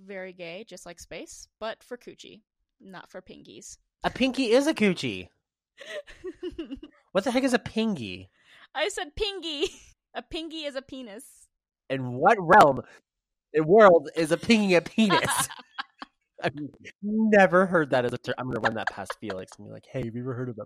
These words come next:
Speaker 2: pingy?"
Speaker 1: That's okay. It's a joke between my friends.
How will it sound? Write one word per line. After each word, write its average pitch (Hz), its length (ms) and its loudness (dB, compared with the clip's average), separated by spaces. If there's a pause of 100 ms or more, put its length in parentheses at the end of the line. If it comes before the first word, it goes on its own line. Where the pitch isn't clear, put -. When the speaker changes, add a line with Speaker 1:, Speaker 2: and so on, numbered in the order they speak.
(160)
Speaker 2:
pingy?" 117 460 -10 (520)
Speaker 1:
That's 240 220 -10
okay. 175 420 -10
It's 196 140 -12
a 226 60 -16
joke 185 240 -12
between - 260 -20
my - 140 -20
friends. - 440 -20